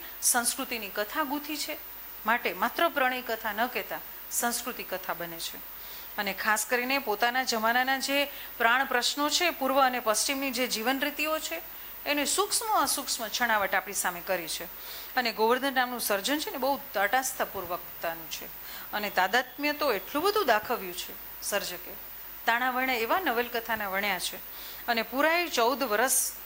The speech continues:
આ કથા પાછળની સર્જકની માવજત છે. અને ચૌદ વરસ નવલકથા લખાઈ, ચૌદ વર્ષે. અને એક વિદ્વાને,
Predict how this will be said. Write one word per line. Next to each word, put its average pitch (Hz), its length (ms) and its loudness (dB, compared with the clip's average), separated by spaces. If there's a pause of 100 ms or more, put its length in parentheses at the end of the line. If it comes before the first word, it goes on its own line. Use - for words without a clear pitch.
(280)
આ - 60 2
કથા 220 320 0
પાછળની - 1160 -8
સર્જકની 202 500 -2
માવજત 180 400 -6
છે. - 260 -8 (1120)
અને 190 260 -4
ચૌદ 269 380 2
વરસ - 520 4 (520)
નવલકથા 214 580 0
લખાઈ, 175 400 -2 (400)
ચૌદ 226 280 2
વર્ષે. 175 360 -2 (920)
અને 202 160 -2
એક 226 280 2
વિદ્વાને, 233 680 2